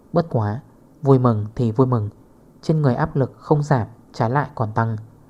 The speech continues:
Hoàng thượng không hề từ bỏ cố gắng, hai người cũng không thể đánh mất lòng tin. Trương Thiện bận rộn quân vụ,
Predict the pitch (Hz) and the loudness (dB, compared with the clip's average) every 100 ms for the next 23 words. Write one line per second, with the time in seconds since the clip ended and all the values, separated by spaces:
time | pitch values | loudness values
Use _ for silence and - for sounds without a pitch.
0 | _ - - - 127 113 123 - 170 151 | _ -20 -12 -2 -2 2 0 2 2 2
1 | 123 113 110 104 - 110 107 104 110 - | 2 0 0 0 0 -2 -2 -6 -8 -14
2 | - - _ - 143 127 120 110 95 - | -20 -20 _ -6 -4 -2 0 0 0 -2
3 | - 160 156 107 - 107 104 135 160 127 | 0 0 0 -2 -4 -4 -2 -2 -2 -2
4 | 107 113 110 107 - - - - - - | -2 -2 -2 -4 -10 -20 -20 -20 -20 -20
5 | _ - _ - - - - - - 170 | _ -20 _ -20 -20 -20 -20 -4 0 2
6 | 165 123 123 104 120 - 131 120 120 | 2 2 0 0 -2 2 0 2 0